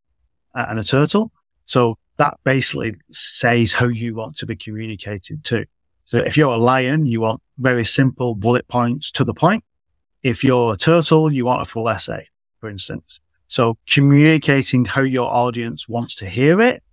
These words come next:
across your whole team and leading them that way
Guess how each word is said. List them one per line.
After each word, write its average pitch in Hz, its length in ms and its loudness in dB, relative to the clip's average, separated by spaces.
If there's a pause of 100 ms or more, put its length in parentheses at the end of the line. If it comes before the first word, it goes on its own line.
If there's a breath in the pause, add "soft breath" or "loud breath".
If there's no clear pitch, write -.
(260)
across 120 380 0
your 110 160 -2
whole 165 240 4
team 139 400 2 (400)
and 117 120 -8
leading 139 460 4
them 127 200 2
that - 180 0
way 113 420 0